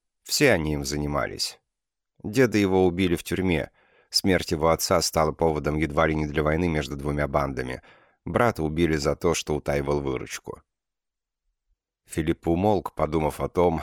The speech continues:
имеет ли он право говорить такое Джулиани. Что-то было уже известно. Досье Эмилио содержало как минимум подобную информацию, а, быть может, и кое-что большее.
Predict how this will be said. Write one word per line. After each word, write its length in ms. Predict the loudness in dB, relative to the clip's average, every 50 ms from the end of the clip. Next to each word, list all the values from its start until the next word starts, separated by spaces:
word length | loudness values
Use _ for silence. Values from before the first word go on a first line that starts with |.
| -8 -14 -10
имеет 400 | -6 -2 0 2 2 2 2 0
ли 100 | -2 -2
он 180 | -2 -2 -2 -4
право 320 | -2 0 2 2 2 0
говорить 460 | -2 -2 -2 0 0 0 -2 -4 -8 -6
такое 400 | -8 -8 -4 -2 0 0 0 -2
Джулиани. 600 | -2 -2 -2 0 2 2 0 0 -2 -6 -14 -16 _ _ _ _ _ _ _ _ _ _ _ _ _ _
Что-то 400 | -10 -10 -4 0 0 0 0 0
было 260 | 0 2 2 4 4 4
уже 300 | 2 2 2 2 2 2
известно. 680 | 0 0 2 2 2 2 2 -2 -4 -6 -12 -16 -18 -20 _ _ -8
Досье 500 | 0 2 2 2 2 0 0 0 2 2
Эмилио 440 | 2 4 2 4 4 4 4 4 2
содержало 680 | 0 -2 0 0 2 2 2 4 4 4 4 4 2 2
как 240 | 0 -4 -4 -2
минимум 420 | -4 -2 0 0 0 -2 -2 -4 0
подобную 480 | 0 0 2 2 0 0 0 -2 -2
информацию, 800 | -2 -4 -4 -6 -6 -4 -2 -4 -4 -4 -6 -6 -4 -4 -4 -4 -8 -10 -16 _ _
а, 120 | 0 0 2
быть 240 | 2 0 -2 0
может, 360 | 2 2 2 2 2 0 -2 -4
и 40 |
кое-что 440 | -10 -2 0 2 2 2 0 -4 -6
большее. 680 | -4 0 0 0 0 2 -2 -4 -2 -4 -4 -6 -8